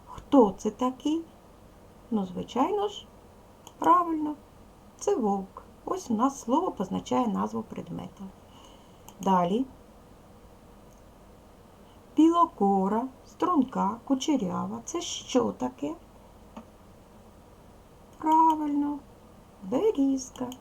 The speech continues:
Овальний, кислий, жовтий. Це що таке? Правильно.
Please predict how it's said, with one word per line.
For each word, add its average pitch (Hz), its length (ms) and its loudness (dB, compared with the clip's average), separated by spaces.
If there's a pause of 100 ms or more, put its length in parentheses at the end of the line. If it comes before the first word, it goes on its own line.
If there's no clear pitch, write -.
(1200)
Овальний, 247 1160 8
кислий, 247 840 2
жовтий. 233 800 2 (800)
Це 254 200 2
що 196 400 -2
таке? 277 420 -2 (2250)
Правильно. 254 920 6